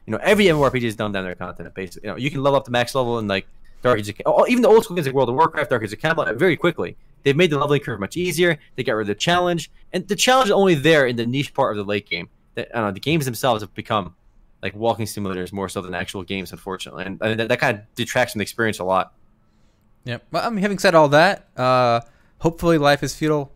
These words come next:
Speaker 2: has figured out a way to do it. I will
Speaker 1: Mm-hmm.
Speaker 2: be trying it, uh, on January eleventh when it, it is in early access.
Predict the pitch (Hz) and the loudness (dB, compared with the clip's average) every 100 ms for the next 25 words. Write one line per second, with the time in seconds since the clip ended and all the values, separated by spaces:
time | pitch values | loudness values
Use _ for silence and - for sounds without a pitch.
0 | - - 117 - - - 127 120 113 110 | -14 -8 -8 -10 -20 -6 -2 0 0 0
1 | 110 107 143 180 - - - - - - | -2 0 0 0 -4 -20 -20 -20 -20 -8
2 | 101 131 143 117 - 135 135 101 - - | -4 -2 -2 -6 -2 -2 -2 -4 -8 -14
3 | - 101 95 - - - 110 104 117 113 | -8 -6 -6 -8 -14 -10 -10 -8 -8 -6
4 | 110 107 107 107 113 104 101 113 113 95 | -8 -8 -8 -10 -12 -8 -4 -4 -4 -10
5 | - - - - 104 - - - 92 95 | -16 -20 -20 -14 -14 -14 -18 -12 -10 -8
6 | 92 90 90 90 - - - | -8 -8 -10 -12 -16 -18 -20